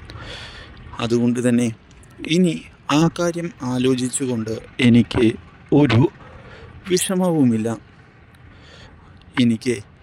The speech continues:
നിന്നെ എൻ്റെ കൂടെ കൂട്ടണമെന്നുണ്ട്." ഇത് കേൾക്കുന്ന നന്ദു, "എനിക്കും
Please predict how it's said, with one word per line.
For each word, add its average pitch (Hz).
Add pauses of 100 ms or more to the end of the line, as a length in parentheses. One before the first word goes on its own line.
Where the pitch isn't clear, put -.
(1120)
നിന്നെ 185
എൻ്റെ 185
കൂടെ 131
കൂട്ടണമെന്നുണ്ട്." 113 (720)
ഇത് 131
കേൾക്കുന്ന 113
നന്ദു, 113 (1300)
"എനിക്കും 127